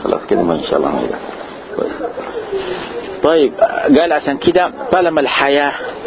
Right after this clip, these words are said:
بدأت بالعهد، كذلك كان لزاما على من فارقها أن يفارقها على عهد".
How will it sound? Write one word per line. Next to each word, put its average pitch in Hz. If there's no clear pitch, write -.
بدأت 123
بالعهد، 110
كذلك 143
كان 139
لزاما 135
على 117
من 107
فارقها 117
أن 107
يفارقها 101
على 98
عهد". -